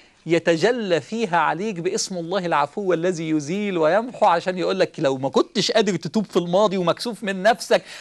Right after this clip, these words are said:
أو مكسوف إن أنت تبت كتير ورجعت، يلا نبدأ من جديد. اللهم إنك عفو تحب العفو فاعف عني". ليلة عودة إلى الله،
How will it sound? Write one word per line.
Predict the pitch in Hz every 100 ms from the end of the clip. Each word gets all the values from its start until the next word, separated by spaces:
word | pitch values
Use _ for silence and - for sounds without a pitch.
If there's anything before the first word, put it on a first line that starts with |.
| -
أو | 262
مكسوف | 262 247 - 359 254
إن | 254
أنت | 302 294
تبت | 254 311 -
كتير | 196 285 320
ورجعت، | 269 220 339 330 - - -
يلا | 175 214 214 190
نبدأ | 220 170 165 190
من | 190 180
جديد. | 185 196 220 202 - - -
اللهم | 202 196 208 240 240 247 208 196
إنك | 185 240 233 208 220 247
عفو | 180 180 208 240 247 220 226
تحب | 214 226 - 254 233 185 220
العفو | 196 165 339 - 214 208
فاعف | 240 214 190
عني". | 190 202 226 208
ليلة | 214 254 226 190
عودة | 151 185 269 220 185
إلى | 185 180
الله، | 175 185 214